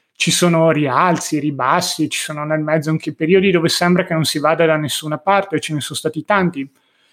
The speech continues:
Magari sul mercato americano, che poi è quello un po' più studiato, ci sono stati periodi in cui per dieci, dodici anni il mercato non si muoveva.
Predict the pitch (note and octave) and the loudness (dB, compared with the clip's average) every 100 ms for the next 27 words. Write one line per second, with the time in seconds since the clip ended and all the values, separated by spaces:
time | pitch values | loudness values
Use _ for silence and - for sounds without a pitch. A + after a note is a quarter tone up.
0 | _ D#3+ D#3 F3 F3 F#3 E3+ E3+ E3+ E3+ | _ -2 2 2 4 4 2 2 0 2
1 | D#3+ E3 E3+ E3 D#3+ D3+ C#3+ D#3+ D#3 D3 | 2 0 0 0 0 -2 -2 0 0 0
2 | - E3 D#3 D#3 D#3 D3+ - A3 E3 C#3+ | 0 0 0 -2 -2 -4 -2 0 2 2
3 | F#3+ A3 - F3+ F3 E3 - G#3 F3 D3+ | 0 -2 -2 -2 -2 -2 2 4 4 4
4 | A3+ B3+ D3+ D#3 D3+ F3+ E3 D3 F#3 A#3+ | 2 2 0 0 0 0 -2 -2 -2 0
5 | F3+ C#3 C#3+ A3 - A#3 B3 D3 D3 C4 | -2 -2 -2 -2 0 0 0 -4 2 2
6 | B3 - C#3 C3 G#3 D3+ C3+ | 2 0 -4 -2 0 -2 -4